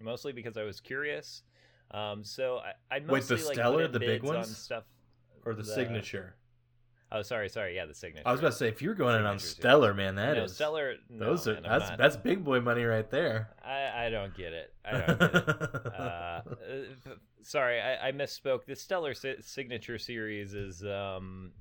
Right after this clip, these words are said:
Speaker 1: those
Speaker 2: That's
Speaker 1: are, like, twelve hundred dollars a box to begin with or something.
Speaker 2: I think
Speaker 1: Um,
Speaker 2: twelve thousand.
Speaker 1: gee willikers.
Speaker 2: <laughs> Yeah.
Speaker 1: Um, so you get a bunch of autographs in, in one of those, um,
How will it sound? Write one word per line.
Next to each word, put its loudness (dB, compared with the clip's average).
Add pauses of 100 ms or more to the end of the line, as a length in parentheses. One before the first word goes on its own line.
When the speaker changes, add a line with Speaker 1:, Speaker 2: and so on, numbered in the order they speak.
Speaker 1:
those 0
Speaker 2:
That's -4
Speaker 1:
are, -4
like, -4
twelve -2
hundred -6
dollars -2
a -6
box -6
to -10
begin -8
with -10
or -10
something. -12 (100)
Speaker 2:
I -8
think -6
Speaker 1:
Um, -14
Speaker 2:
twelve -4
thousand. -4 (440)
Speaker 1:
gee -12 (260)
willikers. -6 (600)
Speaker 2:
<laughs> -
Yeah. -2 (160)
Speaker 1:
Um, -2
so -8
you -2
get 0
a 0
bunch 0
of -2
autographs 0
in, -6
in -8
one -8
of -10
those, -8
um, -10